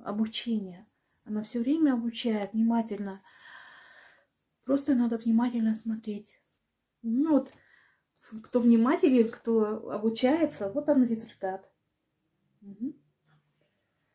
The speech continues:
Вот мастер-класс и Таро для жизни. А ещё Таро, во-первых,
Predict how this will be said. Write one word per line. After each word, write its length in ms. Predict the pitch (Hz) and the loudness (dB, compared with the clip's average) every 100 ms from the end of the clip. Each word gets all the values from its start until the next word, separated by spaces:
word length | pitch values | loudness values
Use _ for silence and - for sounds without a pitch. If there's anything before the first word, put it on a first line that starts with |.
| _ _ _ _ _ _ _ _ | _ _ _ _ _ _ _ _
Вот 220 | 214 208 _ _ | -20 -20 _ _
мастер-класс 880 | 220 240 370 370 349 311 302 302 - _ | -4 -4 -2 -6 -6 -4 -2 -2 -6 _
и 340 | - 320 381 392 _ _ _ _ _ _ _ _ _ _ _ _ _ _ _ _ _ _ _ | -8 -2 -2 -2 _ _ _ _ _ _ _ _ _ _ _ _ _ _ _ _ _ _ _
Таро 380 | 285 226 214 220 - _ _ _ | -2 0 0 -2 -10 _ _ _
для 180 | 240 254 | -6 -4
жизни. 480 | 233 208 202 196 196 - _ _ _ _ - - - | -4 -6 -12 -16 -20 -20 _ _ _ _ -20 -20 -20
А 280 | - 233 226 | -4 0 2
ещё 340 | 247 - 262 240 | 0 0 0 0
Таро, 380 | - 285 349 392 - _ _ _ _ _ _ _ - - - _ _ | 0 0 2 -2 -8 _ _ _ _ _ _ _ -20 -20 -20 _ _
во-первых, 640 | 247 240 240 214 214 - | -10 -2 -2 -2 -6 -14